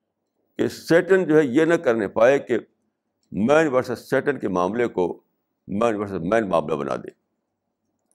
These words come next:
تو کیا پوری ہسٹری میں، آدم سے لے کر اب تک، پوری ہسٹری میں دو دھارے چلتے رہے، دو دھارے، پوری ہسٹری میں دو دھارے چلتے رہے۔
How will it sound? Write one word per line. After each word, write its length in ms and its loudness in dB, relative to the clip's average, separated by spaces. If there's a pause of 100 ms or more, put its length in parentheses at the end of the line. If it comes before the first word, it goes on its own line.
(1200)
تو 80 -4
کیا 120 4
پوری 380 -2
ہسٹری 320 2
میں، 160 0 (760)
آدم 320 2
سے 100 -2
لے 80 2
کر 120 -2
اب 180 -2
تک، 360 -12 (760)
پوری 260 2
ہسٹری 260 -6
میں 140 -6 (640)
دو 220 2
دھارے 320 2
چلتے 340 -4
رہے، 160 -4
دو 180 0
دھارے، 260 -2 (2000)
پوری 260 2
ہسٹری 220 -2
میں 100 -8
دو 120 0
دھارے 260 0
چلتے 280 -12
رہے۔ 100 -12